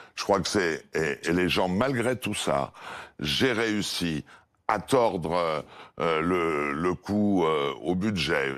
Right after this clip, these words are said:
les faire baisser, tout en gardant le même service à Levallois. Les gens sont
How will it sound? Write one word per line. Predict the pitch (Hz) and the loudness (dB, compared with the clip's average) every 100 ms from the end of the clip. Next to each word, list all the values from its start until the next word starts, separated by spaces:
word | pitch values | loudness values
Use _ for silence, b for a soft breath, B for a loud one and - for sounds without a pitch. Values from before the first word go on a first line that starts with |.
| 69 | 0
les | 95 | 0
faire | - 120 87 | 2 0 0
baisser, | 85 95 - 113 117 120 B B _ | -2 -4 -2 -2 -2 -2 B B _
tout | - - 101 | -6 -2 0
en | |
gardant | 98 95 82 76 90 80 | 2 0 -2 0 0 0
le | 64 78 143 | 0 0 2
même | 151 131 117 | 2 -2 -2
service | - 98 80 92 87 - | -2 -2 -2 -2 -4 -2
à | 76 | -2
Levallois. | 76 73 76 73 85 98 B B B | 0 0 -2 0 0 0 B B B
Les | 90 95 | -2 0
gens | 82 85 92 | 2 0 0
sont | 76 - 62 | -2 -6 -8